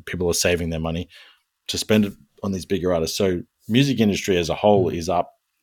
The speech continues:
Speaker 1: People are spending, but don't get it confused at the same time. So that's why we're pushing things like Zora, because it's just a really good way to get in. Um, if you are scared and you don't know what you're doing, you don't have the money,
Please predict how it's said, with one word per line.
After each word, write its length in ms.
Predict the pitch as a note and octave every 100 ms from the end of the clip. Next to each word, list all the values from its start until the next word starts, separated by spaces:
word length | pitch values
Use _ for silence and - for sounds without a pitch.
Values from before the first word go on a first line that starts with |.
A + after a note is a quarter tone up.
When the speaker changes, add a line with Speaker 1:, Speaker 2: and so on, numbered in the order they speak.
| -
Speaker 1:
People 280 | A2 G2+
are 100 | F#2
spending, 440 | - - F2 E2 D#2+ _ _ _ _ _ _ _ _ _ - -
but 140 | G2+ F#2
don't 180 | A2+ A2
get 140 | G#2+
it 60 | F#2+
confused 380 | G2 - F2+ E2
at 60 |
the 60 | D#2+
same 220 | - C#2+
time. 320 | C2+ - - - _ _ _
So 120 | - F2+
that's 240 | G#2+ -
why 140 | G#2
we're 280 | F#2+ F#2 E2+ - -
pushing 280 | G2 - F2+
things 240 | F2+ E2
like 140 | D#2+ -
Zora, 460 | A#2 B2+ B2+ B2 - - - _ -
because 460 | E2 F2+ E2+ D#2
it's 180 | - -
just 180 | F#2 -
a 40 |
really 240 | E2 E2 D#2
good 200 | D#2 C#2
way 120 | C#2+
to 60 | D2
get 200 | C#2+ D2
in. 300 | D2 C2+ C2+ _ _
Um, 280 | C#2 A#1 C2+ _
if 220 | - -
you 300 | E2+ D#2+ D#2 - _ _ _ _
are 120 | D#2+
scared 580 | - - A2 G#2+ G#2+ G2+
and 140 | D2+
you 80 | D2
don't 120 | D#2
know 60 | C#2+
what 80 | C2+
you're 60 |
doing, 240 | C#2 D#2+ D2
you 60 |
don't 140 | C#2 C#2+
have 120 | -
the 60 | C2
money, 340 | C#2+ C#2+ -